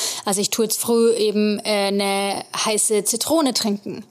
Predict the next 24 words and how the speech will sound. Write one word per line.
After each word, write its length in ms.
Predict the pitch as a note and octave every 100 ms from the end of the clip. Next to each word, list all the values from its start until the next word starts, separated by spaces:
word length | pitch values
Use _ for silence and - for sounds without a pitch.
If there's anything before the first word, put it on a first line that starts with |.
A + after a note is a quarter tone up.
| - - - - - -
um 200 | A#3+ G#3+
einfach 340 | G#3 G#3+ G3
mein, 880 | G#3 G3 G3 F#3+ G3 G3+ - A#3 G#3+
eine 200 | A3 A#3+
Verdauung 300 | D4 C4 G#3
ein 60 | G#3
bisschen 220 | F#3+ G3+
anzukurbeln. 1120 | F3+ G3 G#3 G3+ - - - A3 G3+ - G#3+
Dann 200 | G#3+ A#3
versuche 320 | A3+ A3+ A#3+ A#3+
ich 120 | A#3+
manchmal 420 | A#3 A3+ B3+ A#3+
zu 120 | C#4+
fasten, 560 | - E4 D#4+ - G#3 F#3
dass 160 | F#3+
ich 160 | G#3+ -
halt 160 | G3+ -
erst 240 | G#3+ -
ab 140 | A#3
Mittag 320 | A#3+ C4+ B3 A3+
was 180 | F#3
esse 220 | - G#3+ G#3
oder 160 | G3+
so. 220 | F#3+ G3